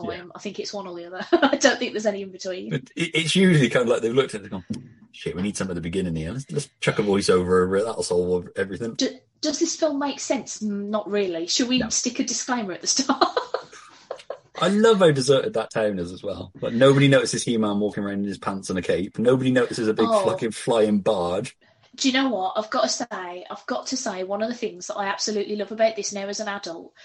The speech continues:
Speaker 2: 'cause I don't think I would have thought about it when I was a kid, is the fact that, like, if you look at the designs for the, for the cartoon, um,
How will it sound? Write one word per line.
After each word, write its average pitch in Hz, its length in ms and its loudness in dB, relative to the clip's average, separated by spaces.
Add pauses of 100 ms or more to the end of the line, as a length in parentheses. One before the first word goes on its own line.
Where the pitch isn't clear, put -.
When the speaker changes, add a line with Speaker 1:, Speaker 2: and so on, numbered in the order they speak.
(160)
Speaker 2:
'cause - 160 2
I 226 60 4
don't 240 240 0
think 226 160 -4
I 220 40 2
would 190 140 -2
have 190 120 -10
thought 185 240 -4
about 175 240 -6
it 180 100 -10
when 185 100 -14
I 175 60 -14
was 175 140 -14
a 175 60 -12
kid, - 360 -14 (340)
is 208 140 0
the 220 80 -6
fact 226 260 0
that, 226 140 -2
like, 214 260 2
if 226 140 -8
you 294 160 2
look 330 160 -2
at - 100 -4
the 330 80 -2
designs 202 720 -6
for - 100 -14
the, 190 160 -6 (140)
for - 140 -10
the 190 80 -8
cartoon, 196 680 -6 (640)
um, 196 460 -6